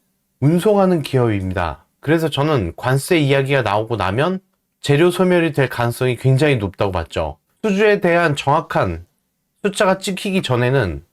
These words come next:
지금은 기대감으로 올라가는 것이다. 이렇게 분석을 했습니다. 영상을 통해서 확인해 보겠습니다. 제가 바로 오 일 전에 이 채널을 통해서 분석해 드린 영상입니다. 짧게 보고 가도록 하겠습니다. 한택 바닥 구간에서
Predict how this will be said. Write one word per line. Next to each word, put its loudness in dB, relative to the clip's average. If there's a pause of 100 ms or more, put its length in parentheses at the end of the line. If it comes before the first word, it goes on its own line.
(300)
지금은 0
기대감으로 2
올라가는 2
것이다. -6 (360)
이렇게 0
분석을 0
했습니다. -4 (760)
영상을 2
통해서 2
확인해 0
보겠습니다. -6 (200)
제가 0
바로 2
오 4
일 2
전에 0 (180)
이 -4
채널을 0
통해서 -2 (340)
분석해 0
드린 -2
영상입니다. -4 (420)
짧게 0
보고 2
가도록 -2
하겠습니다. -8 (180)
한택 -6
바닥 -10
구간에서 -6